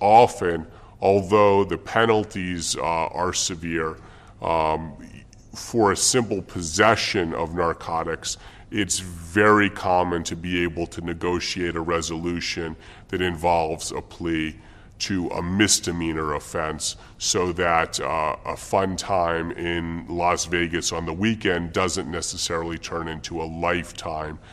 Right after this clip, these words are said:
of, uh, difficulty, uh, and a, a felony record.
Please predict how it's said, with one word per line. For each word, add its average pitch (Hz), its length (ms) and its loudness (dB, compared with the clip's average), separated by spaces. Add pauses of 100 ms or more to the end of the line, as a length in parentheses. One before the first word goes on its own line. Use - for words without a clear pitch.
(300)
of, 82 500 -2
uh, 78 220 -2
difficulty, 80 880 -8 (360)
uh, 80 440 0 (100)
and 80 480 -4
a, 80 60 -4 (420)
a 76 40 -6
felony 76 500 -8
record. 69 440 -10